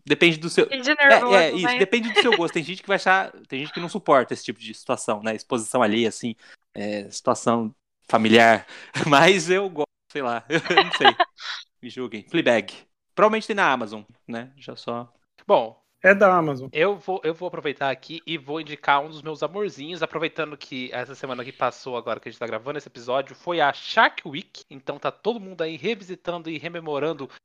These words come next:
Speaker 3: filmes de tubarão, né? Então a minha indicação vai para a antologia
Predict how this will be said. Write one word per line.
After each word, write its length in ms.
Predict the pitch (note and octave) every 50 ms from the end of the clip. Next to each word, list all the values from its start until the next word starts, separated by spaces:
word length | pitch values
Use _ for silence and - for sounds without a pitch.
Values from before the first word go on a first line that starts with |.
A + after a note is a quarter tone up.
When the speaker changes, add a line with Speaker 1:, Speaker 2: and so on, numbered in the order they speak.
| _
Speaker 3:
filmes 380 | - - A#3+ C#4 E4 D4 B3 G3
de 80 | F#3+
tubarão, 640 | F#3+ _ - F3 D3+ F#3+ G3 D#3 D#3 F#3+ B3+ D#4 F4+
né? 140 | C#4 A3+ D4+ - - - - - - _
Então 400 | - A4+ A#4 _ - A3+ G3+ B3
a 60 | C#4+
minha 320 | B3+ G3+ F#3+ F#3+ G#3 B3 C4+
indicação 500 | G#3 G3 G#3+ - C4+ C4+ - - G3+ A3
vai 160 | G#3 A3+ A3+
para 380 | A3+ _ A3+ A3+ A#3 A3+ A#3 -
a 200 | G#3 G#3+ - - _ _ _ _ _
antologia 840 | B3+ D#4+ G4 G#4 - F#4 E4+ E4 C#4 A3+ - F3 F#3 A3+ B3 C4